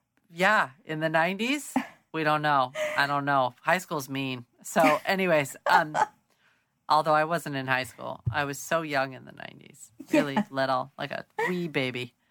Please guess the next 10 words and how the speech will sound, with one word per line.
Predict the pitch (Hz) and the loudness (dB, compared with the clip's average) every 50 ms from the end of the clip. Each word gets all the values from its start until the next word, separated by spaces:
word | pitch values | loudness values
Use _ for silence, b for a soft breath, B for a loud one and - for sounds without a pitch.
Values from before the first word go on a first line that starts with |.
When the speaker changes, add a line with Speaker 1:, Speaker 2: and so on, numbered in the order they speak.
| - 294 - | -6 -2 2
Speaker 1:
Um, | - 151 143 135 131 135 135 - _ _ _ | 4 4 4 4 2 -2 -6 -16 _ _ _
they | - 156 | -4 -4
sing | 208 - 180 175 | -2 0 0 2
that | 175 170 165 | 2 2 2
about | 160 170 165 160 | 4 4 2 2
babies? | 170 170 170 175 202 226 226 - - - - | 2 0 -2 0 0 0 -2 -4 -4 0 2
Anyways, | 190 190 190 277 370 359 208 | 4 6 6 6 6 6 6
<laughs> | - 359 359 - - - 392 370 539 | 6 4 4 4 4 2 2 4 6
so, | - 262 247 220 392 - | 6 8 8 8 8 6
uh, | - 359 494 - | 8 8 8 8